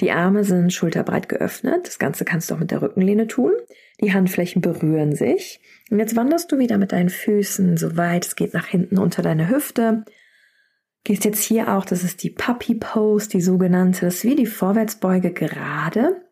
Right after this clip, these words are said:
die halbe Vorwärtsbeuge. Nur, dass du jetzt diese Dehnung noch mehr in den oberen Armen spürst.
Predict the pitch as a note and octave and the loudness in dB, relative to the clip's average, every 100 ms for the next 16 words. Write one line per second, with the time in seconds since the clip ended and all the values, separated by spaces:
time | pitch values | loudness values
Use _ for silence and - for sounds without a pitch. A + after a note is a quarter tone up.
0 | - E3 - E3 G3 - A3 A3 A3 A3+ | -6 -4 0 2 0 0 0 0 0 0
1 | A3+ A3+ F4 - - _ _ - G#3 G#3 | 2 2 0 -4 -20 _ _ 0 2 2
2 | G#3 G3 F3+ G3 B3 - - - _ _ | 2 -2 0 0 0 -2 -8 -14 _ _
3 | _ _ - F3 F3+ F3+ - F#3 B3+ G#3+ | _ _ 0 2 2 0 0 2 4 4
4 | F3 F3+ G#3 - G3 F3+ G#3+ A#3 A3+ G3+ | 4 2 0 0 4 4 4 2 2 2
5 | A3 B3 A#3 G3 G#3 G3+ F#3 F3+ F#3+ G3+ | 4 4 2 2 2 2 2 2 2 4
6 | F3+ - - - - - - | 2 -2 -2 -2 -4 -12 -20